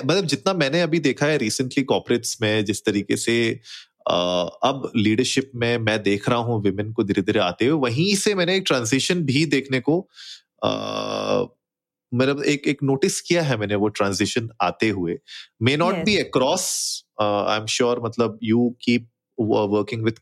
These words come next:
Speaker 1: clients, तो आपको एक,
Speaker 2: Right।
Speaker 1: आप, आपने देखा होगा अपने एनवायरनमेंट में, but, अ, मुझे लगता है कि अभी इसको, मतलब, आने में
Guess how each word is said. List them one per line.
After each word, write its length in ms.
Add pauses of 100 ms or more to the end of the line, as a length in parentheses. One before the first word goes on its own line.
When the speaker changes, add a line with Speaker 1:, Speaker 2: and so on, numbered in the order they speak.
Speaker 1:
clients, 380
तो 60
आपको 480 (420)
एक, 240
Speaker 2:
Right। 300
Speaker 1:
आप, 320
आपने 260
देखा 280
होगा 180
अपने 240
एनवायरनमेंट 580
में, 100
but, 440
अ, 120
मुझे 280
लगता 260
है 60
कि 160
अभी 240
इसको, 500 (100)
मतलब, 240
आने 200
में 120